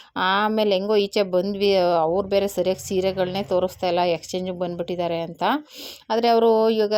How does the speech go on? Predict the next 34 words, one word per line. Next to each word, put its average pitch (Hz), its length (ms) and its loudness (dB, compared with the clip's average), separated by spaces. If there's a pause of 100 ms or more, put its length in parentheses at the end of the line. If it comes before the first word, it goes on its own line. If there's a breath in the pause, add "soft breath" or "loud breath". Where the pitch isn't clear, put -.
ಸ್ಟಾಪ್ 202 480 0
ಮಾಡಿದ್ದಾರೆ, 190 480 0
ಸೀರೆಗಳು 196 480 -2
ಸರಿಯಾಗಿ 180 400 -2
ಸೇಲ್ 185 220 2
ಆಗ್ತಾಯಿಲ್ಲ, 175 420 -2
ದುಡ್ಡು 185 280 -4
ಸರಿಯಾಗಿ 180 320 -2
ಕೊಡ್ತಾಯಿಲ್ಲ. 170 540 -4 (480 loud breath)
ಅದಕ್ಕೆ 214 220 -2
ಈ 226 40 4
ಕೊಟ್ಟಿರೋ 233 480 4
ಸೀರೆನ 240 360 4
ಸ್ವಲ್ಪ 226 400 -2 (240)
ಎಕ್ಸ್ಚೇಂಜ್ 208 380 -2
ಮಾಡ್ಕೊಂಬಿಟ್ರೆ 196 600 -2
ನಮಗಾದ್ರೂ 185 540 -2
ಆಗುತ್ತೆ 180 320 0
ಏನೋ 180 160 -2
ಅಂದ್ಕೊಂಡು, 185 560 -6 (360 loud breath)
ಆ, 190 360 4
already 226 260 4
ಒಂದು 208 200 2
ಸಲ 202 160 2
ಬಂದಿದ್ರಂತೆ 196 720 0
ಅವರು, 170 220 0
ಸರಿಯಾಗಿ 220 380 0
ದುಡ್ಡು 208 180 -2
ಕೊಟ್ಟಿಲ್ಲ. 185 360 -2 (320 loud breath)
ಹ್ಮ್, 175 440 -6
ದುಡ್ಡು 190 200 -2
ವಾಪಸ್ಸೇ 208 380 0
ಕೊಟ್ಟಿಲ್ಲ 190 360 -4
ಅವರು. 202 260 -2